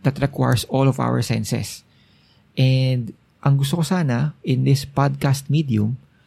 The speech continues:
uh, you can still do some menial tasks like, you know, nagpag-, habang lilinis ka or habang ikaw ay naliligo or habang gumagawa ka ng ibang items, um,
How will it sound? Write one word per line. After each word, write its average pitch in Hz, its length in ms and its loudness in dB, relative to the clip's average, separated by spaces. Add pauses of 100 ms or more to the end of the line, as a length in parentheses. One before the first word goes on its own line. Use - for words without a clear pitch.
(400)
uh, 123 240 0
you 135 160 0
can 185 160 -2
still 175 260 -4
do 139 460 2
some 135 240 0
menial 120 400 0
tasks - 640 -6
like, 110 320 -4
you 156 80 -4
know, 143 240 -6
nagpag-, 113 400 0
habang 117 640 0
lilinis 120 400 0
ka 156 320 -4
or 113 320 -2 (560)
habang 113 400 0
ikaw 113 320 0
ay - 60 2
naliligo 147 760 0
or 110 480 -4
habang 113 240 2
gumagawa 117 400 0
ka 117 160 -4
ng 113 80 -2
ibang 110 240 -4
items, 131 640 -6 (880)
um, 53 400 -6